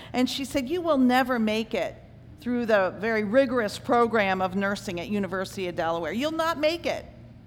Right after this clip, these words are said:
You're not college material for this program." And I thought, "Wow, okay, wow." I bought it for a little while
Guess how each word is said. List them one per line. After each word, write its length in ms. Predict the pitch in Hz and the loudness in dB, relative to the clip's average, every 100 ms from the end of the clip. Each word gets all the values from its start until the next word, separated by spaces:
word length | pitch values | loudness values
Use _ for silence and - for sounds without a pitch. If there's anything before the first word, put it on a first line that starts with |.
| - - - - | -20 -20 -10 -4
You're 160 | 277 | 0
not 300 | 285 294 294 | 2 2 2
college 440 | 262 277 294 277 233 | -2 -2 0 -4 -6
material 680 | 247 269 277 262 185 110 - - - - | -6 -4 -4 -2 -2 -2 -8 -18 -20 -4
for 120 | 220 | 2
this 280 | 254 269 - | 2 2 -4
program." 720 | 269 262 254 214 175 123 101 - - - - - - - - | -2 0 0 -4 -4 -6 -10 -14 -20 -20 -20 -20 -20 -20 -6
And 100 | 247 | -2
I 120 | 262 | -2
thought, 360 | 254 247 226 220 - - - - - | -2 0 0 -2 -10 -20 -20 -20 -8
"Wow, 640 | 233 302 320 214 151 190 - - - - 269 | -6 -4 -2 0 -2 -6 -12 -20 -20 -14 -12
okay, 600 | 302 - 214 214 262 254 - - - - - - - - - | -8 -4 -4 -2 -4 -6 -14 -20 -20 -20 -20 -20 -20 -14 -8
wow." 520 | 302 370 208 156 190 - - - - - - - - - - - - - | -6 -2 -2 -2 -10 -16 -20 -20 -20 -20 -20 -20 -20 -20 -20 -20 -12 -8
I 60 | |
bought 320 | 208 220 226 | -2 2 2
it 160 | 240 - | 0 -2
for 120 | 233 | -4
a 40 | 226 | 0
little 240 | 226 226 | 0 0
while 500 | 240 247 277 285 | -2 -4 -4 -4